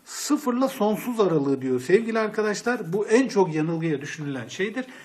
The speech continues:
Diğer B ve C şıkkında da göreceğiz. Oysa bak, bu arkadaş şu sıfırı verdin eyvallah, ama bak, burada bir küçülüyor. Eksi biri de bir görüyor yani.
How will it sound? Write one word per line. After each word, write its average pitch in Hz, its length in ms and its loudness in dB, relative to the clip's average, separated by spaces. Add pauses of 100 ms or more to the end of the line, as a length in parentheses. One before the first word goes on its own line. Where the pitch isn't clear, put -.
(260)
Diğer 185 360 10
B 185 200 10
ve 175 140 8
C 180 180 8
şıkkında 180 440 0
da 165 60 0
göreceğiz. 143 400 2 (260)
Oysa 160 380 4
bak, 240 240 2
bu 135 120 2
arkadaş 156 540 2 (480)
şu - 180 -8
sıfırı 170 360 2
verdin 180 300 8
eyvallah, 160 460 4
ama 294 180 6
bak, 185 200 -2
burada 151 240 0
bir 170 200 4 (380)
küçülüyor. 202 640 4 (260)
Eksi 139 340 -2
biri 180 220 4
de 175 120 10
bir 143 120 -4
görüyor 139 380 8
yani. 110 340 0